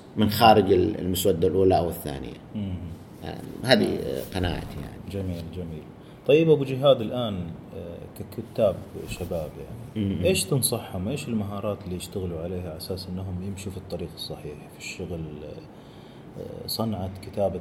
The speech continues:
Speaker 2: الرواية والاشتغال الأدبي؟
Speaker 1: والله أنا، آه،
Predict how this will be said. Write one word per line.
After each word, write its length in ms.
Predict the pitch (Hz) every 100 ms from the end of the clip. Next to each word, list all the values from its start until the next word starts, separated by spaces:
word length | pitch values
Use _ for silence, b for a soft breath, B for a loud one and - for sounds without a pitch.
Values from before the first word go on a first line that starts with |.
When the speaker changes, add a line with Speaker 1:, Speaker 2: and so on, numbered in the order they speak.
| -
Speaker 2:
الرواية 580 | 87 87 85 82 80 80
والاشتغال 760 | 82 92 92 - - 92 87
الأدبي؟ 460 | 76 80 78 69 69 - - - - - - - - b b b b b
Speaker 1:
والله 380 | - 175 190 180
أنا، 520 | 160 143 131 - 120 -
آه، 160 | -